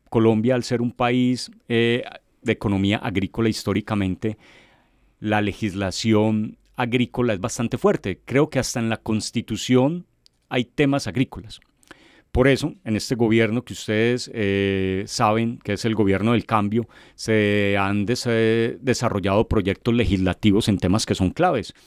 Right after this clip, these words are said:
Reforma a la salud, reforma tributaria, reforma pensional, pero no hay una reforma agraria,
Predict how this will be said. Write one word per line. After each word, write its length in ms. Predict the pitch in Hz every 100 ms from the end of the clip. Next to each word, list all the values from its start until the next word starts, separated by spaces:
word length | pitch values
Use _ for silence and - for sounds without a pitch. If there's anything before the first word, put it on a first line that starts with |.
| _ _ _ _ _
Reforma 400 | 104 98 98 82
a 40 | 80
la 80 |
salud, 500 | 82 85 110 139 131 - - _ _ _
reforma 460 | - 85 95 82 85
tributaria, 800 | - 82 76 - 127 123 117 110 -
reforma 600 | - 90 - 101 87 104
pensional, 560 | 107 95 120 117 107 110 - -
pero 160 | - 104
no 120 | 113
hay 100 | 147
una 120 | 160
reforma 380 | 156 - 254 156
agraria, 380 | 185 233 160